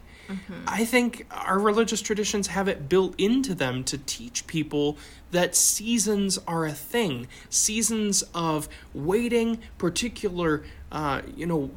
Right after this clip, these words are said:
Speaker 2: time periods that we have to acknowledge we're doing this and it's not normal and it's not gonna last forever.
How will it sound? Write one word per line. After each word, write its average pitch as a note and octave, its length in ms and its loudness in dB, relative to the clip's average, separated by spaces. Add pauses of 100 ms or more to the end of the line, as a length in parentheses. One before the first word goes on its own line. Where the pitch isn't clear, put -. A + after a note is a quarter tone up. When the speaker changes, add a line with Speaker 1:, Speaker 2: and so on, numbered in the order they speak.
(100)
Speaker 2:
time G#3+ 380 2
periods C#3 480 2
that - 100 -2
we D3+ 160 2
have F#3 380 -2
to E3+ 160 0
acknowledge D3 840 0
we're D3+ 140 0
doing A3 520 0
this E3+ 400 2 (280)
and D#3+ 160 0
it's D#3 180 0
not E3+ 300 2
normal C#3+ 640 0 (280)
and D3 140 2
it's D3+ 180 2
not F3 260 2
gonna D#3+ 280 2
last C#3 380 0
forever. B2+ 680 -6